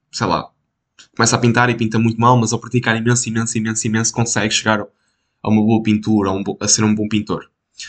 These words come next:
Só que há outras pe-, só que imaginem, há, há pessoas que se calhar pintam uma, uma vez e já tá excelente, quase, percebem? Ah, e eu antes não concordava isso. Ahm, e acho que não concordo muito. Eu acho que o talento cria-se,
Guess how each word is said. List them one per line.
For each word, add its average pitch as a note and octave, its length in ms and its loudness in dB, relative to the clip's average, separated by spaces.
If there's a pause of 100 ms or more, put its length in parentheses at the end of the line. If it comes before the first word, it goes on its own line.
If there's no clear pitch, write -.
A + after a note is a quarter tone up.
(160)
Só C#3 140 0
que D3 80 2
há D#3+ 40 6
outras E3+ 360 -4
pe-, - 260 -18 (440)
só - 180 -4
que C#3 60 -6
imaginem, C#3+ 320 4
há, C3 180 2
há - 140 -6
pessoas D3 280 -2
que - 60 -6
se - 60 -4
calhar C3+ 280 0
pintam C#3+ 220 0
uma, C3 240 0
uma B2+ 160 4
vez C#3+ 180 2
e C#3 40 -4
já C#3+ 120 -4
tá - 180 -14
excelente, A#2+ 560 2
quase, A2 380 -2
percebem? G2+ 320 -4 (1000)
Ah, A#2+ 200 6
e B2 120 4
eu D3+ 60 4
antes D#3 160 2
não E3 120 0
concordava E3 380 0
isso. - 460 0 (440)
Ahm, F2 540 -2 (240)
e F3 100 -2
acho G#3+ 140 0
que A3 60 -4
não G3 120 2
concordo D#3 340 0
muito. G#2 200 -2
Eu A#2+ 40 -2
acho C#3+ 120 0
que - 60 -16
o - 20 -18
talento D3 380 0 (100)
cria-se, A2+ 540 0